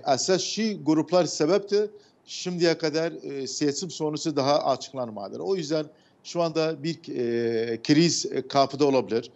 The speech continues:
E, bu süreçte, e, yeni Irak hükümeti kurulması zordur. Ya budur, yani bu süreçte buna ihtiyacı var. Ya, e, seçim, e, seçim tekrar yapılması, e, söz konusu da var.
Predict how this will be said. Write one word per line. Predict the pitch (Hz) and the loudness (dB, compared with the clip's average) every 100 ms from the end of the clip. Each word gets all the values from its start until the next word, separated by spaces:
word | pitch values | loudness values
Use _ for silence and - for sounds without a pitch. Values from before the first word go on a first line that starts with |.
| _ _ - | _ _ -14
E, | - 131 123 - 127 | -6 -4 -4 -8 -2
bu | 170 | 2
süreçte, | 180 170 147 - 147 143 - | 6 6 4 4 2 2 -2
e, | 139 | -10
yeni | 139 131 143 156 175 156 | -10 -4 -2 0 -2 -2
Irak | 151 143 | -2 -4
hükümeti | 143 143 139 - 147 101 - _ _ _ - | -12 -2 -2 0 -2 -2 -8 _ _ _ -6
kurulması | 151 143 143 143 135 156 151 127 147 | -4 -2 -2 -2 -2 -4 -4 -6 -10
zordur. | 135 156 160 127 127 151 - _ _ _ _ 123 | -4 2 4 2 -2 -6 -10 _ _ _ _ -4
Ya | 151 180 | 0 0
budur, | 180 151 151 175 - - | 0 -2 -4 -8 -16 -10
yani | 117 117 120 | -8 -6 -6
bu | 147 160 | -6 -6
süreçte | - 151 135 147 143 | -2 -2 0 -2 -4
buna | 156 | -2
ihtiyacı | 170 127 123 104 117 | 0 0 -2 -2 0
var. | 123 | 2
Ya, | 165 185 180 - _ _ | 4 2 0 -12 _ _
e, | 131 120 120 | -4 -2 0
seçim, | 120 165 143 180 156 - - | 0 2 2 0 -4 -8 -4
e, | 127 117 113 | -2 0 0
seçim | - 147 175 | 2 2 2
tekrar | 143 170 170 147 | 0 0 2 0
yapılması, | 131 131 127 135 135 135 139 131 151 120 - - | 0 -2 0 0 0 -2 -2 0 0 -2 -4 -14
e, | 120 123 113 | -12 -10 -6
söz | 151 147 | -2 -2
konusu | - 139 131 147 | -2 -4 -2 0
da | 110 | 2
var. | 117 - | 2 0